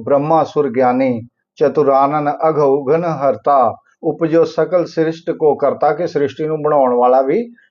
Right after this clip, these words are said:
ਇਹੀ ਹੈ, ਬ੍ਰਹਮਾ ਜੀ ਹੀ ਸ੍ਰਿਸ਼ਟੀ ਦਾ ਨਿਰਮਾਣ ਕਰਦੇ ਹਨ। "ਜਬ ਜਬ ਵੇਦ ਨਾਸ ਹੋਏ ਜਾਹੀ, ਤਬ ਤਬ ਪੁਨ ਬ੍ਰਹਮਾ ਪ੍ਰਗਟਾਹੀ," ਕਿ ਜਦੋਂ ਜਦੋਂ ਵੀ ਵੇਦਾਂ ਦਾ ਨਾਸ ਹੋ ਜਾਂਦਾ ਬ੍ਰਹਮਾ ਜੀ ਫਿਰ ਪ੍ਰਗਟ ਹੁੰਦੇ ਨੇ।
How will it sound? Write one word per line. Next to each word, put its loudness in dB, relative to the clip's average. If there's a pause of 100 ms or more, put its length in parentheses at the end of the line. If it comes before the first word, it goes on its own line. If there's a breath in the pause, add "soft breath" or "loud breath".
ਇਹੀ 2
ਹੈ, 4
ਬ੍ਰਹਮਾ 2
ਜੀ -2
ਹੀ -4
ਸ੍ਰਿਸ਼ਟੀ -4
ਦਾ 0
ਨਿਰਮਾਣ 0
ਕਰਦੇ 2
ਹਨ। -2 (380 soft breath)
"ਜਬ 0
ਜਬ 2
ਵੇਦ 2
ਨਾਸ 0
ਹੋਏ 2
ਜਾਹੀ, 0 (320)
ਤਬ -2
ਤਬ 0
ਪੁਨ -2
ਬ੍ਰਹਮਾ 2
ਪ੍ਰਗਟਾਹੀ," 0
ਕਿ -12
ਜਦੋਂ 0
ਜਦੋਂ 2
ਵੀ -2
ਵੇਦਾਂ 2
ਦਾ 0
ਨਾਸ 0
ਹੋ 2
ਜਾਂਦਾ 0
ਬ੍ਰਹਮਾ 0
ਜੀ -2
ਫਿਰ 2
ਪ੍ਰਗਟ 0
ਹੁੰਦੇ -2
ਨੇ। -4